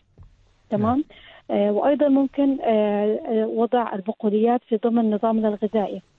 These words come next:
Speaker 1: مثل الفاصوليا، الحمص، العدس، أيضًا تكون متواجدة في وجبة الغداء أو مثلًا في وجبة، آه، العشاء. وأيضًا مهم أكيد تناول الفواكه والخضروات،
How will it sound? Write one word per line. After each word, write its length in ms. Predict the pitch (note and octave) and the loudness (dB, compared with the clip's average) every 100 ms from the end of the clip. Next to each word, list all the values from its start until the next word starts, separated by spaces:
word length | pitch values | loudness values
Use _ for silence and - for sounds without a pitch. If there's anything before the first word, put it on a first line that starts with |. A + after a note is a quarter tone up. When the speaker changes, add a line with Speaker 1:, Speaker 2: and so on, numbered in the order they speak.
| _ - | _ -12
Speaker 1:
مثل 320 | G#3+ A3 G#3 | -4 -2 -2
الفاصوليا، 880 | G3+ - G3 - B3 B3+ B3 A#3+ - | -6 -6 -10 -2 0 2 2 2 0
الحمص، 640 | G3 - A#3 A#3 A#3+ A#3 | -6 -4 0 2 2 0
العدس، 500 | - G3+ A3+ A#3+ A#3+ | -4 -2 0 0 -2
أيضًا 260 | - A#3+ B3 | -2 0 -2
تكون 220 | - - A#3 | -2 -2 0
متواجدة 720 | A3 G#3 A3 A#3 A#3+ A#3+ B3+ - - _ - | 0 -2 0 0 -2 -2 -4 -6 -20 _ -2
في 80 | |
وجبة 300 | G#3+ A3+ G#3 - | 0 0 -2 -6
الغداء 540 | G3+ F#3+ G3 A3+ A#3 | -6 -4 -2 0 0
أو 180 | G#3+ G3+ | 0 -2
مثلًا 300 | G#3 - A3 | -2 -4 -6
في 180 | - G#3 | -2 0
وجبة، 380 | G#3+ G#3+ A3 A3+ _ - - - - | 0 0 -2 -2 _ -20 -20 -14 -6
آه، 300 | F#3+ F#3 G3+ | -4 -4 -4
العشاء. 520 | F#3+ F3+ F#3+ C4 C#4 | -4 -4 -4 -2 0
وأيضًا 460 | - C#4 C#4+ C#4 B3+ _ _ _ - | 2 0 2 0 0 _ _ _ -2
مهم 420 | A#3 A#3+ B3+ A3 - | 2 4 2 0 -8
أكيد 360 | - B3 A3+ - A3+ G#3+ | -6 0 0 0 -6 -4
تناول 320 | G#3+ A3 A3 | 0 2 2
الفواكه 520 | G#3+ - A3+ A3+ - | 0 -4 -2 0 -2
والخضروات، 680 | G3+ F#3+ G3 G3+ G3 G3 B3+ | -6 -6 -4 -2 0 0 -2